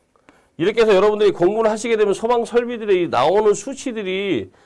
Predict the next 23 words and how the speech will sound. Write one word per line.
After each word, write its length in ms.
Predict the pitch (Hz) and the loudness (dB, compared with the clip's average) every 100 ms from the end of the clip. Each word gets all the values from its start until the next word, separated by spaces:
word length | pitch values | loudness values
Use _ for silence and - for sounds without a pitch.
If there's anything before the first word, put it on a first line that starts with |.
| _ _ | _ _
전체적으로 540 | - 160 156 196 190 180 | -8 -6 -4 -2 0 0
다 100 | 165 | -2
비슷비슷한 600 | 131 147 180 196 190 175 | -4 -6 -6 -4 -2 -2
수치들이 400 | - - 185 131 | -6 -14 -10 -10
있어요. 380 | - 139 131 | -4 -2 0
이것들 280 | 117 135 139 | -2 -4 -4
다 100 | 127 | -6
통합을 520 | - - 214 214 190 | -8 -2 0 0 -2
해서 80 | 175 | -4
설비들을 420 | 165 196 190 165 | -2 -2 -2 -4
같이 400 | 143 117 - - | -8 -10 -12 -8
이해를 420 | 135 117 143 156 160 | -6 -4 -4 -4 -6
하시고 540 | 170 170 175 208 208 - _ _ _ | -6 -4 0 0 -2 -20 _ _ _
숙지해 340 | 208 - 208 | -12 0 0
놓으시면은요, 880 | 143 127 151 143 131 127 143 127 90 _ _ | 0 -4 -4 -4 -4 -4 -6 -6 -8 _ _
굉장히 260 | 123 131 123 | -10 -6 -8
편합니다. 520 | - 185 160 98 82 _ _ _ _ _ _ _ _ _ _ _ _ _ _ _ _ _ | -6 -6 -6 -8 -12 _ _ _ _ _ _ _ _ _ _ _ _ _ _ _ _ _
그래서 160 | 143 131 | -4 -2
요런 200 | 139 165 | -2 -2
참고사항이 520 | 190 185 190 185 165 | -4 -4 -2 -2 -2
있더라라고 480 | 147 151 147 139 127 | -6 -2 -2 0 -4
생각을 320 | 170 147 147 | -4 -4 -4
하고, 380 | 175 147 147 | -4 -2 -2